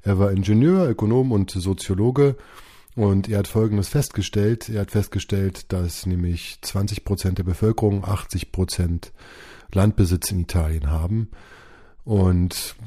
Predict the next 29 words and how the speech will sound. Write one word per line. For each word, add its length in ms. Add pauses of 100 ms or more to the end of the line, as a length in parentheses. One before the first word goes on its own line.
hat 300
das 160
dann 160
auch 140
noch 160
weiter 280
in 60
anderen 220
Ländern 220
untersucht 480
und 100
hat 120
dieses 280
Prinzip 560
immer 480 (480)
wiedergefunden, 880 (400)
hat 160
es 120
dann 100
auf 160
andere 380
Sachen 680
auch 160
übertragen 880 (540)
und 380
daraus 460
entstand 720
dann 720
heute, 580